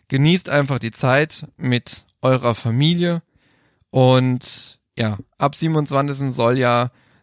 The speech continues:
der Impfstoff kommen oder geimpft werden, zumindest hier in N R W. Weiß nicht, ob das deutschlandweit dann auch einfach so passieren wird. Auf jeden Fall,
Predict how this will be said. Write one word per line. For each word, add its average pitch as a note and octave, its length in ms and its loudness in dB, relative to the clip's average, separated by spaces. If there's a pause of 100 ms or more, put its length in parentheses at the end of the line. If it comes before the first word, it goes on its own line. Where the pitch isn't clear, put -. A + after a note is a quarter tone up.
der G2+ 100 -2
Impfstoff B2 380 -2
kommen G#3 340 2 (1120)
oder B2+ 200 4
geimpft A2 380 -2
werden, C#3+ 460 0
zumindest A#2+ 400 -2
hier A#2+ 100 -2
in A2+ 80 -2
N G#2+ 120 -4
R G2+ 140 -2
W. D3+ 260 0 (120)
Weiß A2+ 240 2
nicht, A#2 200 -2
ob F#2 100 -8
das A2+ 120 -10
deutschlandweit C#3+ 520 0
dann A#2+ 100 0
auch F2+ 220 -2
einfach A#2+ 260 0
so B2+ 80 -8
passieren A#2+ 420 0
wird. A#2+ 160 0 (520)
Auf - 180 -2
jeden C3+ 200 2
Fall, C3 360 2